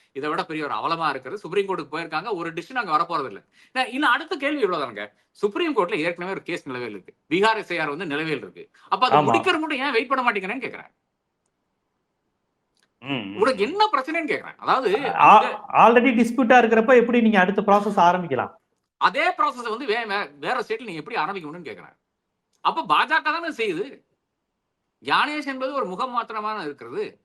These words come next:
Speaker 1: இதானுங்க இந்த ஐ ஏ எஸ், ரிட்டையர்டு ஐ ஏ எஸ் அதிகாரிகள் மாதிரி ஒரு மெனஸ் இந்த ஊர்ல கிடையவே கிடையாதுங்க. ஐ ஏ எஸ் அதிகாரிகள், ஐ பி எஸ் அதிகாரிகள் வந்து இந்த மாதிரியான கமிஷன்ல உட்கார்ந்து கொண்டு, இல்லை என்றால் இந்த மாதிரியான பொறுப்புகள்ல, ப-,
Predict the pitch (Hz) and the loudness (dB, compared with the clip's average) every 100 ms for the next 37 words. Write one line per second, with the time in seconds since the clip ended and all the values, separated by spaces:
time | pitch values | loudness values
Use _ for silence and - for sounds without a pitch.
0 | _ - 214 349 330 262 254 190 147 170 | _ -12 -4 -4 -2 -4 -4 -6 -6 -6
1 | 247 294 277 131 156 160 254 277 262 202 | -10 -10 -10 -12 -12 -10 -4 -4 -4 -6
2 | 220 254 240 220 208 196 208 202 196 190 | -8 -10 -8 -8 -6 -4 -2 -2 -2 -2
3 | 220 233 208 147 127 160 254 254 220 202 | -2 -2 -6 -6 -10 -6 -4 -6 -8 -10
4 | 160 175 254 247 - 151 202 185 135 104 | -8 -8 -8 -8 -8 -6 -6 -6 -10 -16
5 | 92 82 _ _ _ _ _ - 156 226 | -18 -20 _ _ _ _ _ -10 -8 -2
6 | 180 202 180 170 151 170 160 143 202 247 | -2 -2 -4 -4 -4 -4 -4 -6 -8 -8
7 | 214 185 180 175 170 156 143 214 175 175 | -8 -6 -6 -6 -8 -10 -12 -14 -14 -8
8 | 175 175 175 156 156 220 214 208 170 160 | -8 -8 -8 -8 -10 -10 -12 -12 -10 -8
9 | 160 151 165 185 160 165 160 196 196 _ | -8 -10 -10 -8 -8 -10 -6 -6 -6 _
10 | - 160 170 175 202 175 175 214 226 196 | -14 -8 -2 -2 -2 -4 -4 -6 -6 -6
11 | 175 120 _ 151 143 | -6 -8 _ -10 -10